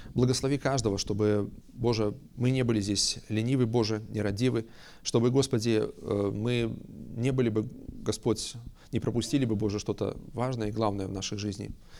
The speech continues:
не прошли бы мимо этого всего. За погоней какой-то своей, за суетой, за удовольствиями, за счастьем каким-то призрачным. Господи, помоги, чтобы мы не прошли мимо Тебя.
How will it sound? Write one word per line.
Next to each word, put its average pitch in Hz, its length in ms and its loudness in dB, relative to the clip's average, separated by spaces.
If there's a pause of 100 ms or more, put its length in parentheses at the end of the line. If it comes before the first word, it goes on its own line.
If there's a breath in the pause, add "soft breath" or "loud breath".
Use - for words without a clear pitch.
(140 loud breath)
не 113 80 -2
прошли 120 300 -2
бы 107 100 0
мимо 95 240 -4
этого 107 220 -4
всего. - 320 -6 (600 loud breath)
За 104 560 -2 (540)
погоней 110 440 0 (300)
какой-то 101 360 -4
своей, 98 420 -2
за - 80 -8
суетой, 123 400 0
за 104 80 -2
удовольствиями, 104 600 -2 (760 loud breath)
за 98 400 -4 (260)
счастьем 127 400 0
каким-то 107 300 -6
призрачным. 104 480 -2 (680 loud breath)
Господи, 113 420 -2 (200)
помоги, 127 300 0
чтобы 104 260 -2
мы 101 360 -2 (800)
не 117 100 -6
прошли 120 300 -4
мимо 101 220 -2
Тебя. - 320 -6